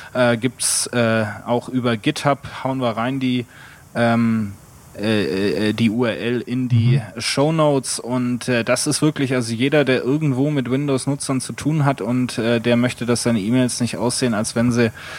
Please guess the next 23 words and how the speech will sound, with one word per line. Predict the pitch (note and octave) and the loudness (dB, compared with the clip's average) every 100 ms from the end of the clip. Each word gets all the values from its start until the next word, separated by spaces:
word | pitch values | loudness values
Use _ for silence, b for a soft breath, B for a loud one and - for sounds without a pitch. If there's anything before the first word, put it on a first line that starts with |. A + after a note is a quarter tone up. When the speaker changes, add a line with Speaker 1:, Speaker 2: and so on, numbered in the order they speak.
| B B - | B B 0
Speaker 1:
äh, | A#2 | 4
aus | G#2+ - | 4 2
dem | A#2 | 0
vorigen | C3+ C3 B2+ A#2 | 2 2 2 2
Jahrhundert | G#2+ B2 C#3+ C3 | 2 2 0 -2
kommen, | - B2 B2 A2+ A2 | 0 2 2 0 -2
sollte | G#2+ B2 B2 | 0 0 2
Universal | A#2+ A2 A2+ G2+ G2+ G#2+ G#2+ | 0 2 0 0 -2 -2 -2
Mailer | F#2+ G2 G#2+ C2 | 0 2 0 0
installieren. | F#2+ - F2 C#2+ - - - - - - - - - - _ _ B B B B B B | -4 -4 -4 -6 -8 -12 -20 -20 -20 -20 -20 -20 -20 -20 _ _ B B B B B B
Speaker 2:
Ja, | C3 A#2+ A#2+ A2 A2 G#2+ D3 - | 0 2 4 4 2 2 -2 -4
und | D3+ C3 B2 A#2+ - | 0 2 2 2 -2
ich | - D3+ | -4 -2
hab | C#3+ | -2
auch | C#3+ C#3+ | 0 2
noch | D#3 | 2
so | D#3 | 2
ein | D3+ | 2
paar | D#3 D3 C#3+ | 2 2 2
Sachen, | D#3 E3+ F3+ F#3 F#3 - | 2 2 2 0 -2 -2
und | C#3 | -2
zwar | B2+ C#3 - - - | 0 -2 -2 -12 -10
Apples | C3 B2+ F3 D#3+ - - - | -6 0 2 2 0 -4 -6